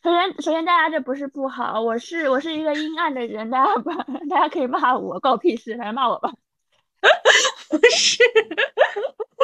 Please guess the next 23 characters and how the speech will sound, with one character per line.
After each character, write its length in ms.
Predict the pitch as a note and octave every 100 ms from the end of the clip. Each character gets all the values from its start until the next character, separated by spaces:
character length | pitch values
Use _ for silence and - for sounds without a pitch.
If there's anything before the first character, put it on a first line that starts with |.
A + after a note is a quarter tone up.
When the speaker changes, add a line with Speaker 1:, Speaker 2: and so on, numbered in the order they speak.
| - A5 G#5+ - -
Speaker 2:
嗯， 580 | G4 G4+ G4+ G4+ F4 - _ _ -
嗯， 600 | D4+ D#4+ D#4+ E4 E4 E4+ -
嗯， 600 | D4+ C4 C4 C4+ C4+ C4+
你， 220 | C4+ B3+ A3+
你 160 | C4
把 160 | C4 D4+
我 100 | C4+
说 280 | - B3+ C4+
的 100 | B3+
我 100 | A3
都 140 | A3+
有 140 | A#3
点 200 | A#3+ A3
质 200 | A3 B3
疑 80 | A3+
我 180 | G#3 G3
自 220 | G#3+ G3+
己 180 | G#3 -
了。 460 | - - - - _ _ _ -
Speaker 1:
不 60 | C#4+
要 160 | D#4+
质 160 | C#4
疑， 60 | C#4+